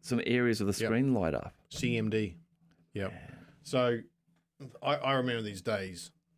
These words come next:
Speaker 2: like, th-, these are the best days of my lives working on these things. But <clears throat> as, as well as my friends that,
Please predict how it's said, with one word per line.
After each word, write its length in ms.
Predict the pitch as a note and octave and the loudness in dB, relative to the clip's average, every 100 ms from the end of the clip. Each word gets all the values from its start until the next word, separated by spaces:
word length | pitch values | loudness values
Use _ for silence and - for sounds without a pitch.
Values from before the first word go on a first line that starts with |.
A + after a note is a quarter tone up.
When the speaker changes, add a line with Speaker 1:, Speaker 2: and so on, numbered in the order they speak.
| _ _ _ _ | _ _ _ _
Speaker 2:
like, 220 | F2+ F2 - - - - - _ _ _ _ _ _ _ _ _ _ - | -10 -10 -12 -8 -8 -8 -18 _ _ _ _ _ _ _ _ _ _ -4
th-, 120 | D#3 | 0
these 140 | G3 F#3 | 2 0
are 20 | |
the 60 | A#2 | -2
best 240 | G#2 - | -4 -4
days 180 | G2+ G2 | -6 -6
of 60 | |
my 120 | F#2+ F#2 | -8 -4
lives 460 | G2+ B2+ G#2 - | 0 2 0 -4
working 240 | G#2+ F#2+ F2 | -8 -8 -8
on 120 | E2+ | -10
these 160 | F#2+ A2+ | -10 -10
things. 340 | - E2 - - - - _ _ _ _ _ | -12 -16 -20 -20 -20 -20 _ _ _ _ _
But 240 | A#2+ G#2+ - _ _ _ | -2 -2 -2 _ _ _
<clears throat> 760 | _ _ - - E3 D3+ D3 - | _ _ 2 4 2 -2 -4 -2
as, 160 | C3 A#2 D#3+ | -2 -2 -2
as 160 | C#3+ | 0
well 140 | B2+ D#3+ | 2 2
as 80 | C3+ | 4
my 160 | B2+ | 2
friends 340 | A2+ C3+ A#2+ G#2+ | 2 2 2 0
that, 160 | G#2+ | -4